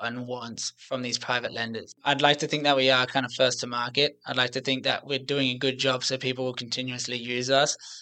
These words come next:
Um, we've been running for roughly just over two years now, and we're getting a great response, growing every day. So, I mean, in terms of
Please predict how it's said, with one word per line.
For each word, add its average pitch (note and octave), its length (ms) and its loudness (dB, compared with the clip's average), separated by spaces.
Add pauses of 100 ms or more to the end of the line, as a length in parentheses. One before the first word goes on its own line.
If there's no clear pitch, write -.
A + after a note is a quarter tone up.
(140)
Um, C3+ 220 6
we've C3+ 100 2
been C#3 160 2
running C#3 300 6
for C3 500 6
roughly C3 400 0
just C3 240 0
over B2+ 160 2
two C3+ 220 4
years B2 340 0
now, B2+ 300 -2 (320)
and B2+ 160 0
we're B2+ 80 -2
getting C3 220 6
a A#2+ 60 0
great B2+ 280 4
response, B2 560 0
growing B2 320 2
every A#2 180 -4
day. B2 300 0
So, - 260 0
I C3 120 4
mean, C3+ 340 4
in C#3+ 100 -6
terms D3 400 6
of C#3+ 400 4